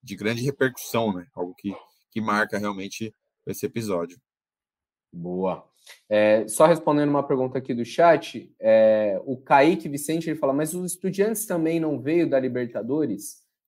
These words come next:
Speaker 2: Não, o Estudiantes estava no grupo C da Sul-Americana, que era o mesmo grupo do Bragantino, passou no segundo lugar, por conta disso disputou o playoff, né? E aí no playoff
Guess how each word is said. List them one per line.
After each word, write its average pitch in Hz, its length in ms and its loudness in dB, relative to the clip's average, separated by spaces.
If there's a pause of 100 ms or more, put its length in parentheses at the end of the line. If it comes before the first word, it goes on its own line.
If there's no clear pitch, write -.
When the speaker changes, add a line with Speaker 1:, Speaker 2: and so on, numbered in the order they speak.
(100)
Speaker 2:
Não, 135 300 2
o 113 40 -2
Estudiantes 135 760 -4
estava 147 320 2
no 143 140 -4
grupo 160 320 -4
C 165 380 -2
da 147 160 -2
Sul-Americana, 127 880 -2
que 160 100 -6
era 120 100 -4
o 117 40 -6
mesmo 147 400 -2
grupo 120 280 -8
do 110 100 -12
Bragantino, 113 880 -4 (420)
passou 170 360 4
no 143 100 0
segundo 147 380 -2
lugar, 165 480 4
por 160 180 -4
conta 135 320 -4
disso 123 340 -10
disputou 127 540 -6
o 120 40 -6
playoff, 151 680 2
né? 143 320 -8
E 123 60 -6
aí 120 140 -4
no 127 100 -6
playoff 127 680 2